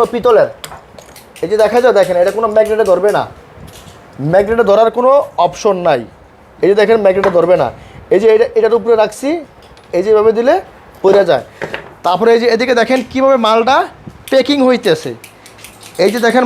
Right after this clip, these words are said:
মালটা কীভাবে প্যাকিং, প্যাকিং চলতেছে। এই যে এটা হচ্ছে কি আমার প্যাকেট, ঠিক আছে? এই যে এটা হচ্ছে গিয়ে প্যাকেট, এই যে এখানে মাল প্যাকিং হইতেছে। এই যে দেখা যায় গ্যালাক্সি লেবেল দেখা যায়, এই যে গ্যালাক্সি লেবেল।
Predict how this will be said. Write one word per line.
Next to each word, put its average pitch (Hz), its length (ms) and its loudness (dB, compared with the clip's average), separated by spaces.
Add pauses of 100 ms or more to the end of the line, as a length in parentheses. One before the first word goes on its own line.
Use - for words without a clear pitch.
মালটা 214 260 2
কীভাবে 226 260 0
প্যাকিং, 220 200 -2 (280)
প্যাকিং 220 220 0 (120)
চলতেছে। 202 360 0 (120)
এই 190 80 2
যে 226 60 4 (220)
এটা 208 160 0
হচ্ছে 202 180 -8
কি 226 120 0
আমার 185 200 0
প্যাকেট, - 260 -2 (760)
ঠিক 254 180 -4
আছে? 156 140 -4 (240)
এই 208 80 0
যে 226 120 2
এটা 220 160 0
হচ্ছে 214 240 -4
গিয়ে 233 200 0
প্যাকেট, 254 280 0 (680)
এই 190 80 2
যে 226 140 0
এখানে 233 180 2 (160)
মাল 233 140 0 (300)
প্যাকিং 226 300 0
হইতেছে। 180 320 -2 (520)
এই 180 80 0
যে 233 140 2
দেখা 226 220 0
যায় 247 200 2
গ্যালাক্সি 196 380 0
লেবেল 214 280 2
দেখা 233 220 0
যায়, 180 160 0 (1040)
এই 220 80 0
যে 226 120 -2
গ্যালাক্সি 196 340 0
লেবেল। 143 220 0